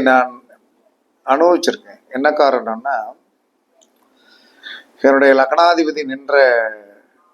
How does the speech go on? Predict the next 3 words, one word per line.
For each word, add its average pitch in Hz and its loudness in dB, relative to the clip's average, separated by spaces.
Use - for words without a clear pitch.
நட்சத்திரத்திற்கு 123 0
பதினேழாவது 135 0
நட்சத்திரம், - -20